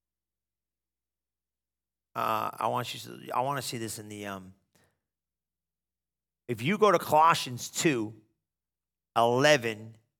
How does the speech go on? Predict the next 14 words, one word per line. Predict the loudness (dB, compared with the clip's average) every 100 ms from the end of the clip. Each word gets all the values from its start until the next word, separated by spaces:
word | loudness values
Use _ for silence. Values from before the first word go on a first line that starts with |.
| _ _ _ _ _ -2
and | 0
I | 0 0
think | -2 -2
if | 0
we | 0 0
read | 0 -2
it |
in | -4
the | -6
Passion, | 2 4 4 0 -6 -10 -20 _ _ _ _ _ -4
eleven, | 2 2 2 -4
twelve, | -4 0 2 2
and | -2 -4
thirteen, | -2 -2 -4 -4 -4 -8